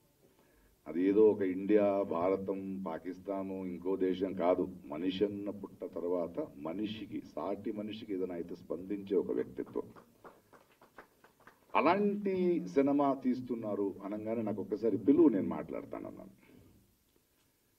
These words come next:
ఇది చాలా ముఖ్యం ఈరోజు మనం సినిమా అనే పరిభాష, మ్, ఎదుగుతున్న రోజుల్లో. ఎందుకంటే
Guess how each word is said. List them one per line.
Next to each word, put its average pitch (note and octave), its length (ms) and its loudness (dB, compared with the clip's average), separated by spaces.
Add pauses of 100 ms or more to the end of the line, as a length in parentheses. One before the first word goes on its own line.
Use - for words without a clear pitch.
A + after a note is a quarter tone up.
(460)
ఇది A#2+ 100 2
చాలా C#3+ 340 6
ముఖ్యం B2+ 540 4
ఈరోజు F#2+ 480 4
మనం D#2 600 -2
సినిమా F#2+ 280 -2
అనే F#2 200 -4
పరిభాష, F2+ 600 -4
మ్, D2 220 -4 (1500)
ఎదుగుతున్న G2+ 480 4
రోజుల్లో. C#2+ 420 -6 (1800)
ఎందుకంటే F3 640 2